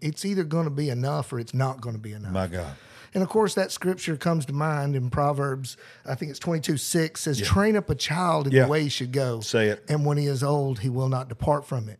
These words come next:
Speaker 2: Hmm.
Speaker 1: And I just had to believe on that, that,
Speaker 2: Yeah.
Speaker 1: that I was training up Daniel the way he should go. And of course, you know, he went through, uh,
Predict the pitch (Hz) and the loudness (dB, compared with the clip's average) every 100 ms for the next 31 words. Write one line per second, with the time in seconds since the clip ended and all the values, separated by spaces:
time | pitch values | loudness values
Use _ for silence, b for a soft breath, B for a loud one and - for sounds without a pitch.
0 | - 98 80 B B - 180 202 240 247 | -14 -14 -14 B B 0 4 4 2 0
1 | 220 226 208 190 208 247 185 147 143 147 | 0 0 4 6 4 2 2 2 2 0
2 | 156 165 107 98 160 160 - 139 170 196 | -2 -4 -6 -2 -4 -4 -2 0 2 0
3 | - 156 160 190 190 156 156 _ _ _ | 0 0 2 2 0 -2 -6 _ _ _
4 | 135 160 156 165 143 131 139 135 160 202 | -4 -2 -2 -2 -2 0 0 0 -2 -6
5 | 175 202 214 120 - B B B 185 165 | -2 -2 -2 -8 -18 B B B -2 -2
6 | 175 180 170 - _ _ 190 180 147 135 | 0 0 0 -6 _ _ -2 0 2 0
7 | 147 160 - 170 175 165 - B B 147 | 0 -4 -4 0 0 0 -4 B B -2
8 | 147 135 | 0 0